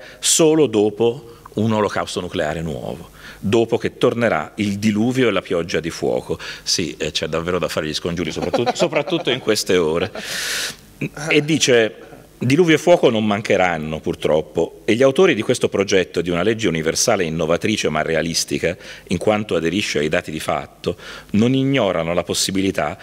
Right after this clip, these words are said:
che le loro proposte ordinatrici siano consultate soltanto dopo tale catastrofe, seppure rimarrà ancora qualcosa da ordinare.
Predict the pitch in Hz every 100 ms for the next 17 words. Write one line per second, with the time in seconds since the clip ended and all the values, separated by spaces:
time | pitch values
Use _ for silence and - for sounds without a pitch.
0 | - - - 98 104 143 - - - 107
1 | - 85 80 82 82 73 69 - 90 -
2 | - - 117 95 120 110 - 117 - 139
3 | 139 - 95 - 104 101 110 107 101 104
4 | 107 95 71 64 - 69 73 67 - -
5 | - 80 - 120 104 98 87 90 92 -
6 | 104 - 82 92 85 76 80 82 76 64
7 | 73